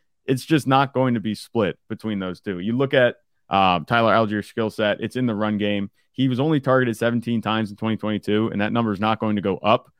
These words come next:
His upside is severely capped because Bijan Robinson's there, and it's not any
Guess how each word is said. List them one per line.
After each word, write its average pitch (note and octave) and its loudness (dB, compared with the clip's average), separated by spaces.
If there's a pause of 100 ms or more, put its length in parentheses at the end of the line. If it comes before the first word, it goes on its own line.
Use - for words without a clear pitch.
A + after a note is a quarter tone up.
(280)
His A2+ -2
upside C3 4
is G#2 -2
severely A#2+ 2
capped G#2 0
because A2 -2 (120)
Bijan A2 -2
Robinson's G2+ -2
there, G2+ 0
and G#2 -4
it's F#2+ -10
not C3 2 (180)
any D3 0